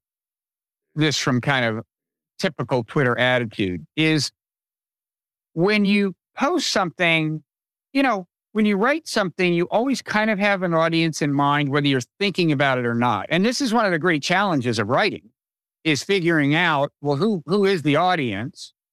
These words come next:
Obviously, it's gonna be an oversimplification unless you're writing to one person. Uh, you know, you have to have this kind of aggregate, you know, uh,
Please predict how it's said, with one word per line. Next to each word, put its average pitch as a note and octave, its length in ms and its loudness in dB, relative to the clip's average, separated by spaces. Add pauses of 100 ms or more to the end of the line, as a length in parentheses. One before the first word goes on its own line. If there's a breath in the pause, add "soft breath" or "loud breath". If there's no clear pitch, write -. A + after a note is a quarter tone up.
(340)
Obviously, F#3 440 0
it's C#3+ 100 -4
gonna F3 160 -2
be D#3 120 0
an D#3 60 2
oversimplification D#3 960 -2
unless C3+ 280 0
you're C#3+ 80 2
writing C3 320 0
to A#2 60 -2
one B2 220 0
person. A#2+ 520 -4 (540)
Uh, C3+ 160 0
you C3+ 160 0
know, C#3 80 2
you C3 160 2
have C#3+ 180 0
to C3+ 100 -4 (140)
have D3 220 -2
this C#3 160 -4
kind D3+ 200 -2
of B2+ 80 -4
aggregate, C3+ 720 0
you C3 140 0
know, A2+ 480 -2
uh, A#2+ 680 0